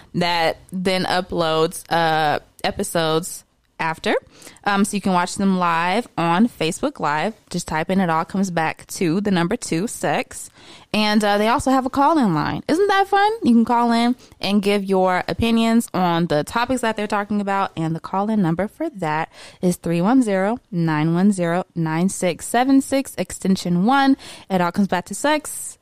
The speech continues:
every, uh, Tuesday from seven to nine P M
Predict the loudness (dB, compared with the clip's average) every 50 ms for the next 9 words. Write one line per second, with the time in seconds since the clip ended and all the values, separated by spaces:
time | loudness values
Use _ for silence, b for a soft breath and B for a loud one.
0 | _ -2 0 0 0 -2 -2 0 0 0 0 0 0 0 0 -2 -2 -2 -2 0
1 | 0 0 0 0 -2 -2 -4 -2 0 0 0 2 2 0 0 0 0 -2 -2 -2
2 | 0 0 0 0 0 0 0 -2 -2 -2 0 0 2 2 2 2 0 0 0 0
3 | -2 0 0 0 0 0 -2 -2